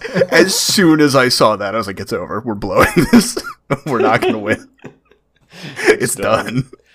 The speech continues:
Speaker 3: The cur-, <laughs> whatever, whatever Atlanta did to gain this curse, which, I mean, it could, there's a long list of things <laughs> that have happened
Speaker 2: Yeah.
Speaker 3: in Atlanta that could have caused it. <laughs> Um,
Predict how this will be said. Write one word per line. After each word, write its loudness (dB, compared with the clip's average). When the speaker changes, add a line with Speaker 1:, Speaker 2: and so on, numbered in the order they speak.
Speaker 3:
The -6
cur-, -6
<laughs> -10
whatever, -2
whatever -4
Atlanta -6
did -12
to -10
gain -8
this -12
curse, -10
which, -12
I -10
mean, -8
it -10
could, -10
there's -8
a -6
long -10
list -14
of -20
things -14
<laughs> -18
that -6
have -12
happened -6
Speaker 2:
Yeah. -6
Speaker 3:
in -2
Atlanta -2
that -6
could -6
have -14
caused -4
it. -6
<laughs> -
Um, -4